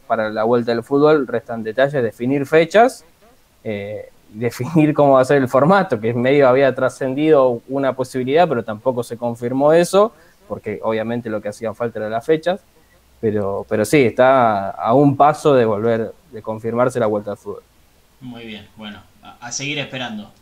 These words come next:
Speaker 2: entonces, ¿qué vamos a hacer? Eh, ya nos vamos yendo,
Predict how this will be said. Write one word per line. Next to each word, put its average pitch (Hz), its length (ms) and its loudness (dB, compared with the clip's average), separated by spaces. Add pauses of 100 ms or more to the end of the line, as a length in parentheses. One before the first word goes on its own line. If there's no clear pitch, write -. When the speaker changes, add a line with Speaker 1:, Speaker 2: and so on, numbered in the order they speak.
(160)
Speaker 2:
entonces, 104 600 -18 (160)
¿qué 117 80 -18
vamos 110 280 -16
a - 20 -20
hacer? 104 220 -20 (720)
Eh, 156 840 -4 (960)
ya 220 160 -4
nos 254 100 -4
vamos 240 240 -4
yendo, 185 420 -8